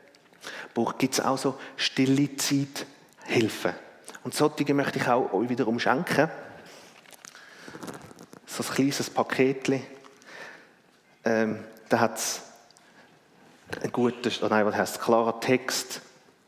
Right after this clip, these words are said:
pur, ähm, wo ihr könnt Bibel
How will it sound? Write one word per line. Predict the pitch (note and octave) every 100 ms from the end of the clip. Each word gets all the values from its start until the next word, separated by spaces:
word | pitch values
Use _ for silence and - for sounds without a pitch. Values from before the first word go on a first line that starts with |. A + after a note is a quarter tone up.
| -
pur, | C3+ C3 B2+ B2 - - - - - - -
ähm, | A2+ A2 G#2+ -
wo | A2+
ihr | G#2+
könnt | - G#2+ G2+ - - - -
Bibel | - B2+ C3 C3+